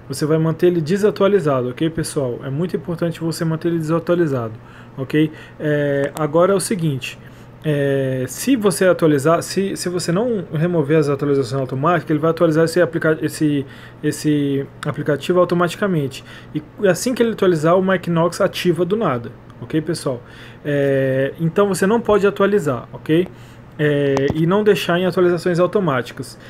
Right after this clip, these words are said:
É, também uma coisa que eu quero dizer é nunca venha nessa área aqui do celular, manutenção do aparelho. Tá vendo que tem um, um negocinho laranja quase dizendo pra você clicar aqui?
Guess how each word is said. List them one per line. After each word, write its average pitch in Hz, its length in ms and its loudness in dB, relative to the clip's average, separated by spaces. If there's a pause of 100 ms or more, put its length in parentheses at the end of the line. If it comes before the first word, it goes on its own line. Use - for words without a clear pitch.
(200)
É, 147 300 2
também 208 340 2
uma 196 140 4
coisa 180 180 2
que 175 40 0
eu 165 40 -10
quero 160 180 2
dizer 135 320 0
é 165 80 6
nunca 214 300 4
venha 196 160 0
nessa 190 280 -2
área 180 160 4
aqui 175 180 0
do 160 100 -2
celular, 156 560 0 (320)
manutenção 185 640 0
do 190 80 4
aparelho. 151 420 4
Tá 131 120 -4
vendo 170 180 0
que 165 80 -8
tem 175 180 -2
um, 160 420 0
um 151 220 -2
negocinho 147 360 0
laranja 147 420 2
quase 165 320 0
dizendo 147 340 -2
pra - 80 -14
você 147 80 -2
clicar 139 320 -4
aqui? 160 300 0